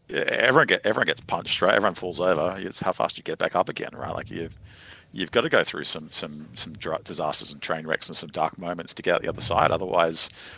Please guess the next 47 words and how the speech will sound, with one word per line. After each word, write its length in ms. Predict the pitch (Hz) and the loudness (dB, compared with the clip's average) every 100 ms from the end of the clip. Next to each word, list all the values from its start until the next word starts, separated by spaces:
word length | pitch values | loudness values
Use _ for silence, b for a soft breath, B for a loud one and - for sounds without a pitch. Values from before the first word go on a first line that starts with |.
| B | B
you're, 200 | - 95 | -2 -2
you're 200 | - 92 | -2 -6
deluding 400 | 90 95 120 147 | -8 -2 -2 -2
yourself, 560 | 113 - - - - - _ | 0 0 0 -6 -14 -16 _
right, 260 | - - 90 | -6 0 0
that 100 | - | -2
you're 100 | 92 | -4
actually 340 | 95 - 85 87 | -4 -4 -4 -4
a, 100 | - | -4
a 80 | - | -6
good 140 | - | -6
operator, 460 | - - - - - - | -6 -6 -6 -6 -8 -6
right? 180 | - - | -6 -6
Just, 280 | - - - | -6 -8 -6
uh, 60 | - - | -12 -10
you 140 | - | -14
know, 60 | - | -12
you've 160 | - | -10
gotta 120 | - | -10
fail. 340 | - 95 82 - B B | -4 -2 -2 -4 B B
It's 120 | - | -10
usually 160 | 87 107 | -6 -4
about 120 | - | -6
the 80 | - | -6
third 260 | 92 110 - | -4 -4 -2
company 260 | 87 - | -6 -6
before 260 | 73 - 76 | -12 -10 -6
you 60 | |
actually 240 | 73 - 76 | -6 -6 -4
start 200 | - - | -2 -2
realizing, 320 | 80 78 82 | -4 -6 -6
"Okay, 200 | 87 - | -6 -6
I've 160 | 76 - | -6 -4
stuffed 260 | - - | -4 -4
up 80 | - | -10
the 60 | - | -12
first 300 | 85 80 - | -8 -8 -8
two. 140 | 71 | -8
I've 80 | 78 | -8
gotta, 200 | 73 - B B B B B B B - | -8 -8 B B B B B B B -6
I've 100 | - | -4
learned, 220 | 92 85 - | -2 -4 -6
I've 140 | 80 | -8
learned 180 | 92 101 | -6 -4
something. 240 | - - | -4 -6
I've 80 | 90 | -6
gotta, 240 | 85 82 | -4 -4